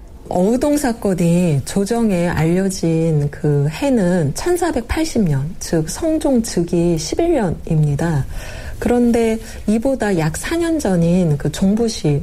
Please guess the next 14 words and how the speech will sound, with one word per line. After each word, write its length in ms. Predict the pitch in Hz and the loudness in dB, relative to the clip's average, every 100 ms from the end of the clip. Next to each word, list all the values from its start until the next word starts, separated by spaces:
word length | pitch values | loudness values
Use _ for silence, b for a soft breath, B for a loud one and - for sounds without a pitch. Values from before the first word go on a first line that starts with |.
| - | -2
이 160 | 202 202 | -2 0
종부시는 960 | 190 190 240 254 233 180 180 185 165 | 2 2 2 0 0 2 2 0 0
그 140 | 156 156 | -2 -2
종친들에 640 | - 185 - 262 240 190 | 0 0 2 0 2 -2
관한 560 | 185 - 165 160 170 160 | -2 -2 -2 0 0 -2
사무를 520 | 160 311 311 269 180 | -2 -2 0 0 0
맡아보는 920 | 170 160 202 185 165 156 160 175 151 | 0 -2 -2 0 0 2 2 0 0
그 120 | 139 139 | -2 -4
관서인데요. 800 | - 160 175 165 151 156 170 143 B B B B | 0 0 0 0 0 2 0 -2 B B B B
이 240 | 202 202 190 | 0 0 -2
그 380 | - 160 156 | 0 2 2
종부시에서 960 | 147 190 220 254 226 175 160 226 214 143 B - | 2 0 0 0 0 0 0 0 0 -2 B -2
이동을 540 | 208 247 302 240 175 175 | 0 0 0 0 0 -2
고발합니다. 880 | - 175 233 214 151 139 139 135 | -2 0 0 0 -2 -2 -4 -6